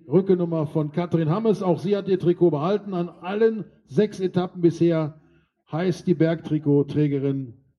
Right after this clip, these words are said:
Katrin Hammes. Das nenne ich Kontinuität. Nachwuchstrikot bleibt bei der zwölf. U dreiundzwanzig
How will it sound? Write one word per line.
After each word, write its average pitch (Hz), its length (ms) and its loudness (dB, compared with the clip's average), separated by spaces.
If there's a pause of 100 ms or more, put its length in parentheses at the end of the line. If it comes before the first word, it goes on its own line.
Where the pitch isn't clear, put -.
Katrin 170 540 0
Hammes. 151 500 -4
Das 156 260 -6
nenne 175 140 0
ich 156 100 -2
Kontinuität. 165 880 2 (280)
Nachwuchstrikot 226 760 -2
bleibt 185 260 -2
bei 180 100 2
der 156 140 2
zwölf. 214 540 0 (380)
U 214 120 2
dreiundzwanzig 180 1000 0